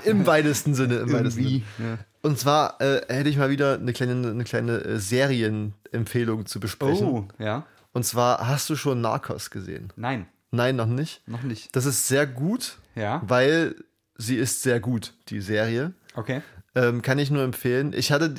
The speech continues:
Speaker 1: ich hatte das mal vor, äh, glaub ich, ein, zwei Jahren, als das neu rausgekommen ist, angefangen
Speaker 2: Mhm.
Speaker 1: und nach zehn Minuten aufgehört, weil ich's zum Kotzen fand.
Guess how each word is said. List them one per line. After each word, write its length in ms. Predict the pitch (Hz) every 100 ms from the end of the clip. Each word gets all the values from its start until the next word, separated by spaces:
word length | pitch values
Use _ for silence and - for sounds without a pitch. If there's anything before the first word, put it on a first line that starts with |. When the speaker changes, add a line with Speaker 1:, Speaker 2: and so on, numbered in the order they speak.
| -
Speaker 1:
ich 140 | 123
hatte 140 | 143 147
das 160 | 143
mal 280 | 139 131 131
vor, 720 | 127 131 127 127 123 127 -
äh, 220 | 104 117
glaub 220 | 110 117 113
ich, 200 | - -
ein, 220 | 123 131
zwei 260 | - 120 113
Jahren, 220 | 113 127
als 260 | 85 -
das 140 | 117 104
neu 160 | 117 113
rausgekommen 680 | 110 139 - 135 143 139
ist, 320 | - 127 -
angefangen 580 | 131 156 165 170 170 185 127
Speaker 2:
Mhm. 220 | 113 175 - _ _
Speaker 1:
und 100 | 127
nach 140 | 123
zehn 160 | - 135
Minuten 200 | 135 123
aufgehört, 420 | - 131 - 135
weil 120 | 117
ich's 100 | 120 -
zum 140 | 123
Kotzen 320 | 143 - 170
fand. 340 | - 165 170